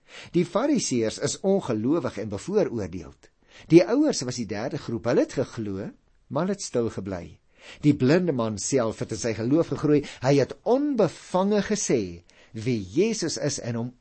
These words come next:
openlik bely. Mag ek jou net een vraag vra? In watter groep val jy?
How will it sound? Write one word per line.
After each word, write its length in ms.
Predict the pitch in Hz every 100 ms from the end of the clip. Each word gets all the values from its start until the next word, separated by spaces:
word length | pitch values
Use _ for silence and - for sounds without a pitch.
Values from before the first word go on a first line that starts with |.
| -
openlik 500 | 147 143 120 120 -
bely. 460 | 123 101 85 - _ _ _ _ _ _ _ _ -
Mag 240 | 107 120
ek 120 | 190
jou 120 | 147 131
net 200 | 151 113
een 200 | 107 90
vraag 380 | 95 92 87
vra? 360 | - 95 82 95 _ _ _ _ _ _ _ _ _ _ -
In 160 | 127
watter 280 | 98 117 240
groep 300 | - 160 143
val 260 | - 110 107
jy? 380 | 92 85 85